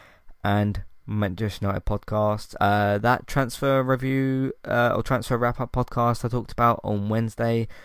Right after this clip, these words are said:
didn't get done on Thursday, obviously. It should be happening tomorrow. I've been talking to the person I'm gonna co-host it with, uh, or should be co-, co-hosting it with. Um, and it should be happening tomorrow. No guarantees, but look out for that tomorrow as well.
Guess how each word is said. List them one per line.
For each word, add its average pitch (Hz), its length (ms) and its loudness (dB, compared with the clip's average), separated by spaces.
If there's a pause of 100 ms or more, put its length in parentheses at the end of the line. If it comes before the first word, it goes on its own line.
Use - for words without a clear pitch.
(200)
didn't 113 220 2
get 110 180 2
done 107 160 2
on 104 100 0
Thursday, 104 400 0
obviously. 101 560 -2
It - 160 -4
should 110 240 -4
be 104 140 -2
happening 98 460 -2
tomorrow. 92 600 0
I've - 60 -8
been 92 120 -4
talking 98 340 -2
to - 100 -10
the - 60 -8
person 98 380 -2
I'm 92 120 0
gonna 90 160 -2
co-host 90 500 -2
it - 100 -6
with, 90 280 -4 (500)
uh, 90 160 2
or - 140 12
should 98 140 12
be - 60 6
co-, 92 180 2 (340)
co-hosting 92 500 2
it 87 80 -6
with. 90 300 -4 (1000)
Um, 92 400 0 (180)
and 92 140 2
it - 80 -4
should 110 240 -2
be 107 80 -2
happening 98 400 -2
tomorrow. 87 540 0 (100)
No 113 120 6
guarantees, 104 680 0
but - 220 -2 (160)
look 101 180 0
out 95 140 -2
for - 60 -8
that 92 140 -4
tomorrow 92 360 -2
as 90 100 -8
well. 104 320 0